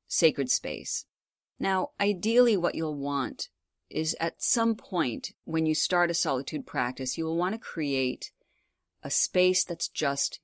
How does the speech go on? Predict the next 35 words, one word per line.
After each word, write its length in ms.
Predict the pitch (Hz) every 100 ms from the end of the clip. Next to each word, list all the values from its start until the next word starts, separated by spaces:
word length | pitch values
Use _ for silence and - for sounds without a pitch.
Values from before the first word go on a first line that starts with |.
| 269
yours. 640 | - 123 123 - - - _ _ _
This 260 | 147 170 -
could 300 | - 160 139
be 240 | 151 147 -
an 240 | 131 143
entire 560 | 143 139 - 151 139 139
room. 540 | 131 139 147 208 254 _ _ _ _
This 240 | 147 151
could 280 | - 156 131
be 460 | - 139 135 131 131 _ _ _ _
a 80 | -
shelf. 720 | 139 - 156 143 175 - - _ _ _ _ _ _ -
This 200 | 147 -
could 180 | 156
be 160 | 135 147
a 80 | 135
corner 520 | - - 139 147 180
of 140 | 190
a 80 | 190
room. 440 | 170 180 190 226 247 _ _ _ _ _
Some 400 | - 240 277 277
place 480 | - 214 202 202
in 160 | - 156
your 160 | 165 170
home 560 | - 175 147 127 131 _ _ _ -
that 280 | 175 170 - _
serves 440 | - 226 240 233
as 200 | - 170
a 60 | 156
symbol 560 | - - 180 180 170 -
of 160 | 151
your 420 | 151 151 143 139 - _
intention, 640 | 160 160 - 160 151 135 135
your 120 | 143
dedication 920 | 135 151 156 160 151 143 139 123 127